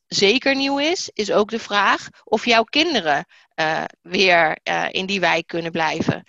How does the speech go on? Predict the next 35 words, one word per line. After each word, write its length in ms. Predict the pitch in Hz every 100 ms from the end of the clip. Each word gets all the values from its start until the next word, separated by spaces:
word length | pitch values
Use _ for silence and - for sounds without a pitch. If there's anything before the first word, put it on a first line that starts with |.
| -
of 200 | - - -
i-, 200 | 156 -
kunnen 260 | - 180 170
wonen 340 | 165 170 160
waar 180 | 160 165
ze 160 | - -
willen. 280 | 170 156 156 - -
En 120 | - 214
dat 180 | 220
komt 220 | - 240 226
wel 360 | 262 233 196
omdat 400 | 202 208 202 -
als 140 | 185 185
ik 80 | -
kijk 280 | 196 196 196
naar 140 | 180
de 60 | 175
wijk 240 | 175 180
waar 160 | 175 165
ik 100 | 175
dan 140 | 170
zelf 300 | 196 220 247
woon, 360 | - 139 160 240 - - _
eh, 260 | - 156 156 -
daar, 360 | - 180 175 170
eh, 320 | 160 156 160
werd, 360 | 180 180 - 175
die 140 | 196
werd 200 | 196 185 -
vroeger 380 | 262 262 208
met 220 | 190 180 -
de 100 | 165
nek, 300 | 180 220 -
eh, 480 | 175 170 175 -
aangekeken. 680 | 208 254 220 - 156 160 233